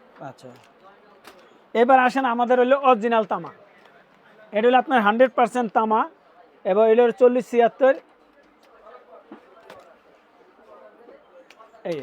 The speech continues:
Speaker 2: চল্লিশ ছিয়াত্তর দেখেন, হান্ড্রেড পার্সেন্ট তামা,
Speaker 1: কয়টা
Speaker 2: চল্লিশ ছিয়াত্তর।
Speaker 1: গ্যাস থাকবে?
Speaker 2: এটা থাকবে হলো এই ধারে পঁয়ত্রিশটা, এই ধারে পঁয়ত্রিশটা।
Speaker 1: পঁয়ত্রিশটা করে
Speaker 2: হ্যাঁ,
Speaker 1: গ্যাস।
Speaker 2: পঁয়ত্রিশটা, হান্ড্রেড পার্সেন্ট তামা, একশো বছরের গ্যারান্টি, মাত্র এক হাজার পঞ্চাশ টাকা।
Speaker 1: এক হাজার পঞ্চাশ টাকা?
Speaker 2: পঞ্চাশ টাকা।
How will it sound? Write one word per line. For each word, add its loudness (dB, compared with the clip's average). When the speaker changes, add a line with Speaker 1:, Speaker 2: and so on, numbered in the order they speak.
Speaker 2:
চল্লিশ 2
ছিয়াত্তর 2
দেখেন, -4
হান্ড্রেড -4
পার্সেন্ট -6
তামা, -2
Speaker 1:
কয়টা -4
Speaker 2:
চল্লিশ -4
ছিয়াত্তর। 2
Speaker 1:
গ্যাস 0
থাকবে? -8
Speaker 2:
এটা 0
থাকবে 2
হলো 4
এই -4
ধারে 0
পঁয়ত্রিশটা, -4
এই 2
ধারে 0
পঁয়ত্রিশটা। -4
Speaker 1:
পঁয়ত্রিশটা -2
করে -4
Speaker 2:
হ্যাঁ, -2
Speaker 1:
গ্যাস। -2
Speaker 2:
পঁয়ত্রিশটা, 0
হান্ড্রেড -6
পার্সেন্ট -8
তামা, -4
একশো -6
বছরের -6
গ্যারান্টি, 0
মাত্র -2
এক 2
হাজার -4
পঞ্চাশ -8
টাকা। -16
Speaker 1:
এক -2
হাজার 0
পঞ্চাশ -6
টাকা? 4
Speaker 2:
পঞ্চাশ 2
টাকা। -6